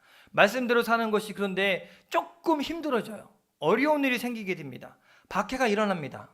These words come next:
그러면 어떻게 될까? 말씀대로 사는 것, 등을 돌려버립니다. 돌밭 같은 마음의 가장 큰 영적인 방해는요, 바로 자기 자신입니다. 자기 육신이라 할 수 있어요. 우리 육신은 언제나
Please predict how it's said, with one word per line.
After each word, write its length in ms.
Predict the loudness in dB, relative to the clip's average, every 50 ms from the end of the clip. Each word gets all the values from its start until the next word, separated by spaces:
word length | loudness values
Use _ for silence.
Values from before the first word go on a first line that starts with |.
| _ _
그러면 480 | -4 -4 -2 4 6 6 6 6 4 -6 -18 -20 _ _ _ -8
어떻게 260 | -8 -8 -6 -8 -10
될까? 360 | -10 -10 -10 -12 -14 -14 -16 _ _ _ _ _ _ _ _ _ _ _ _ _ _ _ _ _ _ _
말씀대로 480 | -12 -12 -12 -12 -12 -10 -10 -8 -10
사는 280 | -10 -10 -12 -14 -12 -8
것, 360 | -8 -8 -8 -8 -12 _ _ _ _ _ _ _ _ _ _ _ _ _ _ _ _ _ _ _ _ _ _ -16
등을 260 | -12 -10 -8 -6 -2
돌려버립니다. 800 | -2 -2 -2 -2 -4 -4 -6 -10 -12 -14 -18 -20 -20 -20 -20 -20 _ _ _ _ _ -6
돌밭 280 | -4 0 2 2 2
같은 300 | 2 0 -2 -2 -4 -2
마음의 340 | -2 -2 -2 -2 -4 -6 -8
가장 380 | -8 -8 -6 -4 -4 -6 -6 -10
큰 340 | -10 -8 -4 -4 -4 -2 -2
영적인 560 | -4 -4 -4 -6 -8 -10 -10 -8 -8 -10 -10
방해는요, 720 | -10 -12 -12 -10 -10 -10 -10 -10 -10 -8 -8 -8 -8 -10 -16 -20 -20 -20 _
바로 220 | -14 -12 -12 -10 -12
자기 260 | -12 -14 -14 -14 -14
자신입니다. 760 | -14 -14 -14 -14 -14 -14 -14 -14 -14 -14 -16 -20 -20 -20 -20 _ _ _ _ _ _ _ _ _ -20
자기 240 | -18 -16 -14 -14 -12
육신이라 420 | -10 -10 -8 -8 -6 -6 -6 -8
할 100 | -8 -10
수 160 | -12 -16 -20
있어요. 320 | -20 -20 -20 -20 -20 -20 -20 _ _ _ _ _ _ -10
우리 200 | -8 -8 -6 -6
육신은 600 | -8 -8 -10 -8 -8 -6 -4 -4 -4 -4 -6 -10 -18 -20 -20 _ _
언제나 640 | -6 -6 -4 -4 -2 -2 0 2 2 2 2 0 -4